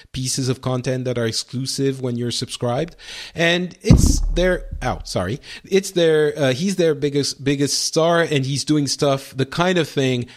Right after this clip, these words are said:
that people enjoy, the kind of content that people enjoy from him. I'm hoping that YouTube Red is going to be offering more than just that.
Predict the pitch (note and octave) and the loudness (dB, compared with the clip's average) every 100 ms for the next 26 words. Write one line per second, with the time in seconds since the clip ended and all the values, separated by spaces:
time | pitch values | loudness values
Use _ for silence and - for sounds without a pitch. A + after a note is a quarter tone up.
0 | - C#3 A#2+ - C3 C3+ B2 A#2+ A#2+ D3+ | -2 0 0 -4 0 2 2 0 -2 -2
1 | B2+ A2 A2+ G#2+ G#2+ A2+ D3 D3 B2+ B2+ | -2 0 2 2 0 -2 0 0 0 -2
2 | A#2 B2+ A2+ A2 - A#2+ A2+ A2 G#2 G#2 | -2 -2 -2 -4 -4 -8 -4 -2 -2 -2
3 | G#2 F#2+ A#2 B2 C3 D#3 D#3 - - - | -2 -2 -2 0 2 0 -2 -10 -18 -20
4 | _ _ _ - G#3 G3+ F3 F#3 F3+ E3+ | _ _ _ 0 2 4 4 4 2 2
5 | D3+ D3 D#3+ D3+ D#3 B2+ C3 B2+ B2 G#2+ | 2 0 -2 -2 -4 0 2 4 2 2
6 | A#2+ A2+ - A2 A2 G#2+ B2 A2+ G#2+ A#2 | 0 0 -2 0 0 0 0 0 0 2
7 | C#3 B2 G#2 G2 G#2+ - A2 G2 F#2+ F#2 | 2 2 0 -2 -4 -4 -2 0 -2 -4
8 | - - _ _ - G2 - - - | -4 -6 _ _ -12 -10 -10 -18 -20